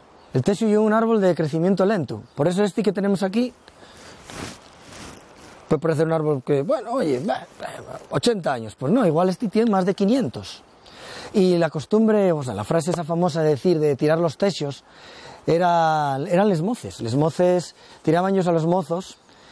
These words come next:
eh, semillas de texo, porque va mucho tiempo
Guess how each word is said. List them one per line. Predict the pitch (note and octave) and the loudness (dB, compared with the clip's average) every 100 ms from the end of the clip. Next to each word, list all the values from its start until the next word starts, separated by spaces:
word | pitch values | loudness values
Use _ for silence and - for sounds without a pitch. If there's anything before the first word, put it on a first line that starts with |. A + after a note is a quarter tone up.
| - - | -20 -4
eh, | D3+ D3+ D3 C#3+ | 0 4 4 2
semillas | C#3 C#3+ G3 G3 | 0 2 2 2
de | D#3+ | 0
texo, | - G3 - A2 | -2 -2 -2 -2
porque | D#3 D3+ D3+ C#3+ C#3+ C#3+ | -2 0 0 2 2 2
va | F3 | 2
mucho | A3 A3+ G3 | 2 2 2
tiempo | F3+ B3 F#3 G#3 | 2 2 2 -4